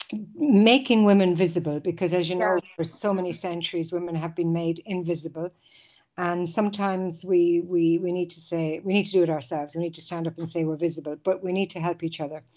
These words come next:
Speaker 1: So <laughs> in relation to your, your question, how many years have I been doing this?
Speaker 2: Mm-hmm.
Speaker 1: A very long time. I think
Speaker 2: <laughs>
Speaker 1: I, <laughs> I think, uh, everywhere I've, I didn't realize I was an activist, Jerry,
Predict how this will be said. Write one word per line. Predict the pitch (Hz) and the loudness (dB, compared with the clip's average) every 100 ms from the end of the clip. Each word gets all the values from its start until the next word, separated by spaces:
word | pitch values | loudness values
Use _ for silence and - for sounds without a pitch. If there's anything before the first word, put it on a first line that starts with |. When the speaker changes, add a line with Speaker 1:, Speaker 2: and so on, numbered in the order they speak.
| _ - - _ | _ -20 -20 _
Speaker 1:
So | - - 185 180 - | -6 4 6 6 2
<laughs> | - | -8
in | 240 196 202 123 | -8 -4 0 4
relation | 202 196 220 220 208 | 4 6 4 2 -2
to | 196 | 0
your, | 190 170 | 2 2
your | 170 170 | 2 0
question, | 165 185 170 165 | 0 -2 -2 -6
how | |
many | 175 170 | -4 -2
years | 170 165 160 | 0 -2 -2
have | 156 | -6
I | |
been | 147 165 | -4 0
doing | 254 262 190 | 2 2 2
this? | 165 165 - - | -2 -6 -14 -12
Speaker 2:
Mm-hmm. | 208 196 196 190 - - | -10 -8 -10 -12 -20 -12
Speaker 1:
A | 165 | -4
very | 170 180 | 0 0
long | 165 151 143 | 0 -2 -6
time. | - 139 147 160 | -12 -12 -12 -10
I | 175 165 | -8 -2
think | 208 302 349 - | 2 2 2 -8
Speaker 2:
<laughs> | _ 185 | _ 0
Speaker 1:
I, | 190 156 - - | 0 0 -4 -4
<laughs> | |
I | 208 - - - - 262 - 269 - - 269 | -4 -6 -12 -12 -8 -2 0 0 -2 -2 4
think, | 294 330 - - | 4 4 -4 -4
uh, | 196 202 | -2 -2
everywhere | 208 214 269 233 220 208 196 | -2 -2 -2 0 0 0 -2
I've, | 185 180 165 _ _ - - | -2 -4 -6 _ _ -16 -6
I | 233 | 2
didn't | 359 349 | 6 6
realize | 294 233 220 190 | 6 2 0 -4
I | 190 | -4
was | 180 | -6
an | 185 | -6
activist, | 185 190 - 170 170 165 - | -8 -10 -10 -10 -10 -12 -8
Jerry, | 170 165 165 160 | -6 -4 -2 -4